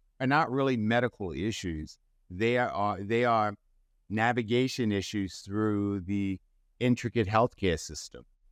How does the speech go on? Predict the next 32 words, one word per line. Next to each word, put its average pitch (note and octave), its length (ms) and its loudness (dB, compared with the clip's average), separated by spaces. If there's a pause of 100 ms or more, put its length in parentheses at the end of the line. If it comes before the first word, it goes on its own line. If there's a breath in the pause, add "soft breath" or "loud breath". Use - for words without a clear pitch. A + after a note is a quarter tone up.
(260)
And F#2+ 120 2
I F2 100 4 (140)
find G#2+ 380 4
that F2+ 160 0
happens F#2 680 0
with F#2 260 0
the F#2 80 -4
community F#2 520 0
health F2 280 0
worker. D#2+ 340 -8 (400)
And F#2+ 340 2
then, F2+ 400 2
you F2+ 120 0
know, D#2+ 200 -2
when E2 220 -2
I F2 60 2
mentioned F#2+ 420 0
to F2+ 60 -6
go G2 100 4
to G2 80 2
my F#2+ 140 2
doctor, F#2+ 560 2
after F2+ 380 0 (400)
following F#2+ 340 4
what F#2 160 0
the F2+ 60 -6
community F#2 440 0
health F2+ 260 2
worker, F2 420 -4 (180)
you F#2+ 100 -2
know, F2 180 -2
advised, E2+ 760 0